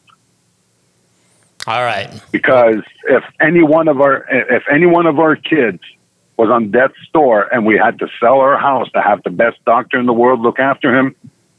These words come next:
Speaker 2: we all would have done it. And the only thing that needs to be fixed is how you keep the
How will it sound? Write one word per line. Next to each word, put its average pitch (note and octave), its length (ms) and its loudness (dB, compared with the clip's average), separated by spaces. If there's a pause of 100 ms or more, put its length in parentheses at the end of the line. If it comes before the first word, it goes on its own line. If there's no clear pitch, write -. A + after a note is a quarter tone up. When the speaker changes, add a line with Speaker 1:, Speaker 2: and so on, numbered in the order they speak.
(120)
Speaker 2:
we G#2 120 0
all G#2+ 300 2
would G#2+ 100 2
have F2 140 -2
done D2+ 200 -4
it. D2 120 -8 (1300)
And F#2 760 0 (1600)
the A#2+ 140 0
only D#3 320 0
thing D3 280 0
that A#2+ 160 0
needs B2 300 2
to - 80 -2
be G2+ 220 -2 (120)
fixed A2 340 -2 (360)
is G#2 140 2
how A#2 220 2
you G#2+ 240 0
keep - 400 -4
the E3 80 -2